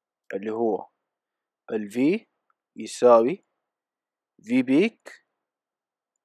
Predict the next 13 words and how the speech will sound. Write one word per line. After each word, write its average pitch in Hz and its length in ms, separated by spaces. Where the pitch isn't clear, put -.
قيمة 123 260
ال 104 100
في 113 180
بيك 143 500
لأنه 113 220
هي 117 160
أعلى 123 240
قيمة، 120 480
وهذا 120 280
الساين، 135 580
ساين 110 240
ويف، 131 280
ساين 135 480